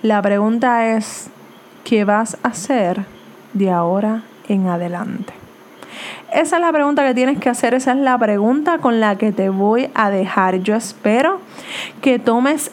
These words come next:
acción ya. Y si no sabes por dónde comenzar y necesitas ayudas con tus finanzas personales,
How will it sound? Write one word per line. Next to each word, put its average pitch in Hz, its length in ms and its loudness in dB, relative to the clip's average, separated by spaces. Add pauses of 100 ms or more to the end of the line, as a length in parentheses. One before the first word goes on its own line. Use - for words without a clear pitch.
acción 247 760 0 (320)
ya. 190 380 0 (300)
Y 220 60 2
si 220 140 0
no 247 120 2
sabes 330 380 0
por 254 180 0
dónde 269 340 2
comenzar 269 680 0
y 220 140 0
necesitas 220 680 0
ayudas 285 300 2
con 240 160 0
tus 247 140 -2
finanzas 254 460 0
personales, 254 840 0